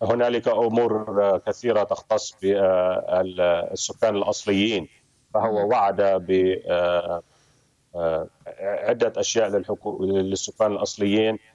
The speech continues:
Speaker 1: ومن بعدها جاءت فضائح اس ان سي لافالان، آه،
Speaker 2: مهم.
Speaker 1: و، آه، التي أودت، آه،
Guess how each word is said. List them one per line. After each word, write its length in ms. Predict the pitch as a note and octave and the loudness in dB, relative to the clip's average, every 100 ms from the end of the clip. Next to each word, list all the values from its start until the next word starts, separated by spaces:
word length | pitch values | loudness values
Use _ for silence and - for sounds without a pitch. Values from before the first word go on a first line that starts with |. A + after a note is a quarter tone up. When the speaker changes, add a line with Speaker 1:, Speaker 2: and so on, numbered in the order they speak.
| - - | -16 -4
Speaker 1:
ومن 260 | G2 G#2 G2+ | 0 0 2
بعدها 680 | A2 G2+ G2 F#2 G2 F#2+ - - | 0 2 0 2 0 0 -4 -6
جاءت 380 | F2+ F#2 A2 G2 - | -2 0 0 -2 -2
فضائح 520 | F#2 G#2 F#2+ F2 - | -2 0 0 -4 -4
اس 300 | F#2 G2+ G2+ | -6 -4 -4
ان 100 | A2+ | -4
سي 160 | G2+ A2 | -4 0
لافالان، 540 | G2+ F#2+ G2 G2+ G2+ G2+ _ _ _ - | 0 2 2 2 0 -2 _ _ _ -2
آه، 240 | F2 F2 | 0 0
Speaker 2:
مهم. 140 | F2+ F#2 | -2 0
Speaker 1:
و، 60 | F#2+ F#2 F#2 F2 - | 2 2 0 -2 -6
آه، 580 | - F#2 F2 F2 F2+ F#2 F#2 _ _ - | -2 0 -2 -4 -8 -12 -14 _ _ -2
التي 420 | G2+ G#2 - G2+ | 2 2 2 0
أودت، 500 | A2+ A2 G2+ G2 - | 2 2 0 -2 -2
آه، 240 | F2+ E2+ | 2 2